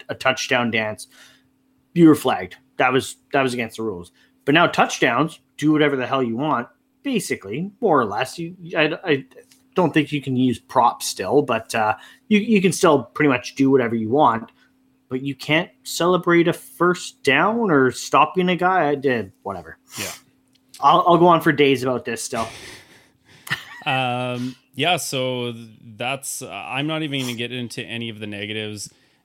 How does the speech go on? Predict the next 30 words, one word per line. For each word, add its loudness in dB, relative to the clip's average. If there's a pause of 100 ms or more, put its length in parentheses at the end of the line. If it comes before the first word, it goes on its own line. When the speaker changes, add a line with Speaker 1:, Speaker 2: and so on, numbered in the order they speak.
(140)
Speaker 2:
At -10
this -6
point, -8
I -4
don't -8
really -10
care. -10
That's -10
a -8
game -8
that -10 (640)
they -6
stole -8
from -10
a -10
really, -8
really -8
good -10
team. -10 (100)
Uh, -10
they -8
showed -12
a -12
ton -12
of -12
grit, -10 (100)
resilience. -12 (120)
Uh, -14 (380)
you -16
know -18